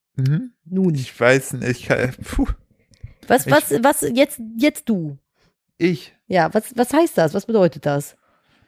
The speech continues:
Speaker 2: Was sagt das über
Speaker 1: Ähm,
Speaker 2: mich?
Speaker 1: da, du bist auf jeden Fall ein Fan von älteren Männern.
Speaker 2: Nee.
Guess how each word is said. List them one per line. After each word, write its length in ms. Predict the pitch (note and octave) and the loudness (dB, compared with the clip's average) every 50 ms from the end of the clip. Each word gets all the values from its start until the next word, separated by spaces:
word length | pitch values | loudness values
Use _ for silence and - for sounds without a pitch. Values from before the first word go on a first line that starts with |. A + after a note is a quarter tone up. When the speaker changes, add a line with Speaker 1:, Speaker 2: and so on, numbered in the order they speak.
| _ _ | _ _
Speaker 2:
Was 140 | - A#3+ - | 0 2 2
sagt 200 | D#4+ D#4 D#4 - | 2 0 2 2
das 100 | A3+ - | 2 2
über 140 | - - D#3 | 4 2 2
Speaker 1:
Ähm, 60 | D#3 | 2
Speaker 2:
mich? 320 | D#3 D3+ D#3 - - - _ _ _ _ _ _ _ _ _ | 0 -2 -2 -4 -8 -16 _ _ _ _ _ _ _ _ _
Speaker 1:
da, 420 | A#2 G#2+ _ A#2 A2 B2 A#2+ A#2+ | -20 -20 _ -2 2 4 4 4
du 80 | B2+ B2 | 2 0
bist 140 | B2+ - C#3+ | -2 -2 -4
auf 120 | B2+ - | -4 -2
jeden 240 | C3 C#3 C#3 C#3 C3+ | -4 -6 -6 -6 -8
Fall 300 | - - B2+ B2 B2 B2 | 0 4 4 4 4 4
ein 100 | A#2+ A#2+ | 0 -4
Fan 260 | - - C3 C3 C3 | -2 0 0 0 0
von 140 | - - G#2+ | -4 -8 -6
älteren 380 | E2 A#2 A#2+ - - - G#2+ G#2 | -4 -4 -6 -6 -8 -10 -6 -4
Männern. 420 | G#2+ A#2+ C3+ D3 D#3 A#3+ C#4 - _ _ _ _ - - - _ _ | -4 -2 -2 -2 -4 -4 -10 -16 _ _ _ _ -20 -20 -20 _ _
Speaker 2:
Nee. 320 | F#3 F#3 F3+ D#3 C#3 B2 | 0 2 2 2 2 0